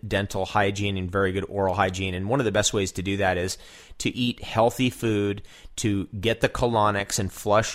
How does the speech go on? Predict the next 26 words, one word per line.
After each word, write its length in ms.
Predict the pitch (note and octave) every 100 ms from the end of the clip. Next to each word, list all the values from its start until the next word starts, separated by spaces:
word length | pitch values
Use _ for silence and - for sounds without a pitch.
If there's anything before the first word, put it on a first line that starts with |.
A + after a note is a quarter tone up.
| - -
all 420 | F#2+ G#2 A2+ A#2
of 120 | A2
the 80 | A#2
sludge 440 | - A2 A2+ A2
out 180 | G#2+ G#2
of 100 | G#2+
your 100 | A#2
system, 640 | - G#2+ - G#2 F#2+ G2 - - - - -
and 300 | G2+ G2 F#2+
to 80 | G#2+
make 180 | A2
sure 160 | - A#2
you 80 | G#2+
eat 80 | G#2
a 60 |
broad 240 | G2+ G#2 G2+
spectrum 380 | B2+ C3 C3
of 120 | A2 -
food 180 | G#2+
so 120 | - G#2+
you 80 |
have 140 | G2+ -
healthy 360 | - G#2 A2+
bacteria, 640 | G#2 G2 - D#3+ E3 F#2+ F#2+ - -
and 160 | - A2
they, 180 | A2+